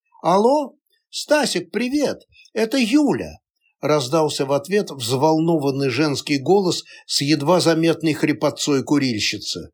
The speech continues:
Кричко скривился, как от зубной боли. Он терпеть не мог, когда кто-нибудь, неважно кто, называл его Стасиком. Такое обращение было для него крайне неприемлемым. Тем более, что голос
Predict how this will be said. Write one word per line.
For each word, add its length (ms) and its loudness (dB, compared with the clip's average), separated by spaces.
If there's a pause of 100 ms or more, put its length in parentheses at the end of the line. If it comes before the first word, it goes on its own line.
(880)
Кричко 480 2
скривился, 800 0 (180)
как 200 0
от 120 2
зубной 440 2
боли. 460 -2 (440)
Он 180 2
терпеть 600 2
не 80 2
мог, 360 -2 (200)
когда 400 -2
кто-нибудь, 760 -4 (220)
неважно 580 2
кто, 440 -2 (240)
называл 500 2
его 200 -2
Стасиком. 720 -4 (600)
Такое 360 4
обращение 640 0
было 300 2
для 200 0
него 260 0
крайне 500 0
неприемлемым. 1000 -6 (600)
Тем 240 2
более, 300 4
что 200 0
голос 500 -2